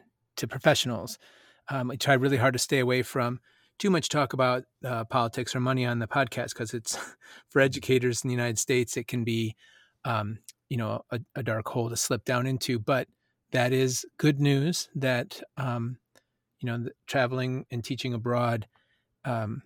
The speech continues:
the, the, the organizations try to show their respect financially the way so many other organizations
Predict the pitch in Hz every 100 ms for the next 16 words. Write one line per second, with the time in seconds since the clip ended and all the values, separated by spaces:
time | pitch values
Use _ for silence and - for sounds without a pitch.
0 | _ 120 - 117 - _ _ 123 120 120
1 | 139 131 120 120 - 120 113 127 120 -
2 | 139 117 113 113 - 123 120 - - -
3 | - 117 113 107 117 104 113 110 - 123
4 | 117 113 110 107 107 107 107 107 104 -
5 | 110 104 -